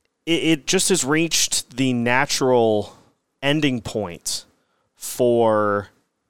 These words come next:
the Matt Dumba and Minnesota Wild chapter of his N H L career.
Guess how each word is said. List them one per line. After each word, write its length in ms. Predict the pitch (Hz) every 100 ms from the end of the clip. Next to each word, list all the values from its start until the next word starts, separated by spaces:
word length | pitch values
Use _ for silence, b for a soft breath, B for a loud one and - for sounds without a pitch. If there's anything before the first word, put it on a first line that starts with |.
| _ _ _ _ _ _ _ _
the 200 | 117 120
Matt 320 | 117 117 104
Dumba 540 | 120 117 113 107 101 -
and 280 | 110 110
Minnesota 380 | 107 113 110 107
Wild 640 | 101 104 107 104 95 - - _
chapter 540 | - 123 104 - 101 90
of 180 | 107
his 580 | - 117 110 110 - - _ _ _ -
N 120 | 131
H 160 | 131
L 120 | 139 131
career. 420 | - 170 143